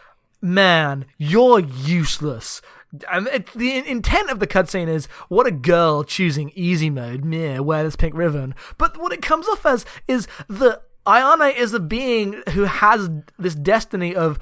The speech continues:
shepherding this incompetent ninja to save the day <laughs> when she is clearly better than them in every single respect.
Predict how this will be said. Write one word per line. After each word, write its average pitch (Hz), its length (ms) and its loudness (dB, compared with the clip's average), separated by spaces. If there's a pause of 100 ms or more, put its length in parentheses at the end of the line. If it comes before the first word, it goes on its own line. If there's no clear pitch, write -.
(160)
shepherding 214 600 0
this 170 120 -2
incompetent 202 960 0
ninja 170 600 -2 (320)
to 165 280 2
save 175 380 2
the 175 80 -2
day 139 540 2 (460)
<laughs> - 760 -18
when 180 220 2
she 214 200 -2
is 185 100 -2
clearly 196 320 0
better 165 200 2
than 156 180 -4
them 151 140 -4
in 147 60 -6
every 147 180 -6
single 135 220 -10
respect. - 480 -14